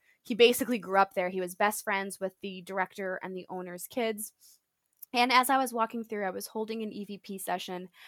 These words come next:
and I just thought out loud to myself, you know, "If Jed, my brother, is going to be anywhere in the universe right now, it's gonna be here. I'm here.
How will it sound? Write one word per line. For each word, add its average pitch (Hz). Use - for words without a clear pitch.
and 202
I 220
just 233
thought 370
out 233
loud 208
to 285
myself, 202
you 202
know, 175
"If 180
Jed, 208
my 220
brother, 202
is 196
going 247
to 247
be 214
anywhere 285
in 247
the 196
universe 175
right 175
now, 147
it's -
gonna 254
be 208
here. -
I'm 254
here. 214